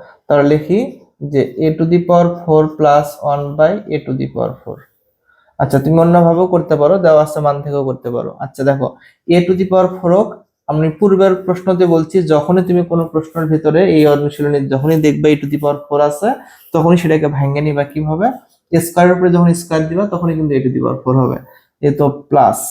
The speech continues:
দেখো, one by স্কয়ারের উপরে তুমি স্কয়ার দিবা। তাহলে দেখো, এখানে এ, এ স্কয়ারের উপরে স্কয়ার, A to the power four, one by স্কয়ারের উপরে স্কয়ার, মানে one by A to the power four। আচ্ছা, তাহলে এখানে আমাদের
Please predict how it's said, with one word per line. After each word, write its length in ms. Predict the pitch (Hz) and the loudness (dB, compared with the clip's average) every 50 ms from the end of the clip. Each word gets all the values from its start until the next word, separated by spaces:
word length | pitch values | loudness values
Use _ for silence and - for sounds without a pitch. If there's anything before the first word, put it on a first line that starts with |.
| - - - _ _ - 170 143 | -12 -14 -18 _ _ -16 -10 -6
দেখো, 320 | 139 143 131 - - - - | -6 -6 -6 -6 -12 -8 -4
one 260 | 139 151 151 156 170 175 175 175 | 0 0 2 4 4 4 4 4
by 340 | 170 175 175 175 - - 151 | 4 2 2 0 -4 -6 -8
স্কয়ারের 400 | - - - - 156 156 156 160 | -8 -6 -4 0 2 2 2 2
উপরে 220 | 156 160 160 170 | 0 -2 -6 -8
তুমি 240 | 170 165 160 151 139 | -6 -8 -6 -6 -8
স্কয়ার 420 | 143 - - - 113 107 - - | -10 -10 -6 -4 -4 -4 -4 -6
দিবা। 220 | - - - - 131 - _ _ _ _ _ _ _ - _ _ _ _ - | -10 -12 -14 -16 -20 -20 _ _ _ _ _ _ _ -20 _ _ _ _ -2
তাহলে 240 | - 147 147 151 147 | 0 2 2 4 4
দেখো, 420 | 139 147 139 151 175 214 262 254 - - - - - | 4 2 2 2 0 0 0 -2 -6 -14 -16 -8 -2
এখানে 460 | 143 147 147 165 170 180 180 175 - - | -2 2 4 4 4 4 2 0 0 2
এ, 300 | 170 170 170 170 170 170 170 170 - - _ _ - | 4 4 6 6 4 4 2 -2 -8 -14 _ _ -2
এ 200 | 151 160 165 170 | 0 2 2 2
স্কয়ারের 360 | 165 - - 185 175 180 185 | 0 -2 0 2 4 4 4
উপরে 220 | 180 180 180 180 | 4 4 2 2
স্কয়ার, 300 | 175 - - - 180 180 | 2 0 0 0 0 0
A 160 | 180 180 175 165 | 0 0 -2 -4
to 100 | 156 156 | -2 -4
the 120 | 156 160 | -4 -2
power 200 | 156 160 156 156 151 - - | 0 0 0 0 -2 -2 0
four, 140 | 156 147 147 - - - | 0 0 0 0 -2 0
one 180 | - 156 156 160 160 | 2 2 2 4 2
by 160 | 165 160 160 | 2 2 2
স্কয়ারের 340 | 160 - - - 170 170 175 | 0 -2 -2 0 2 2 2
উপরে 200 | 170 170 170 175 | 4 2 2 2
স্কয়ার, 360 | 170 170 - - 185 196 240 | 0 -2 -2 0 0 0 0
মানে 400 | 240 - - _ _ - 147 151 | -2 -8 -16 _ _ -6 -4 -4
one 320 | - - 151 151 160 165 165 160 | -2 0 2 2 2 2 2 2
by 140 | 160 170 196 233 370 - - - 165 | 2 2 2 2 0 -4 -6 -2 -2
A 60 | 156 | 0
to 120 | 147 147 139 | 0 0 0
the 120 | 135 131 | -2 -2
power 220 | 131 131 123 117 | 0 0 -2 -2
four। 240 | 117 - - - - _ _ _ _ _ _ _ _ _ | -4 -8 -16 -20 -20 _ _ _ _ _ _ _ _ _
আচ্ছা, 400 | - 151 - - - 131 - - - - - - _ _ | -10 -10 -6 -2 0 0 0 -2 -8 -18 -20 -20 _ _
তাহলে 220 | - 170 170 170 180 | -2 0 2 4 4
এখানে 220 | 175 180 185 190 | 4 4 2 2
আমাদের 380 | 185 180 185 185 175 196 233 | 4 4 2 4 4 4 2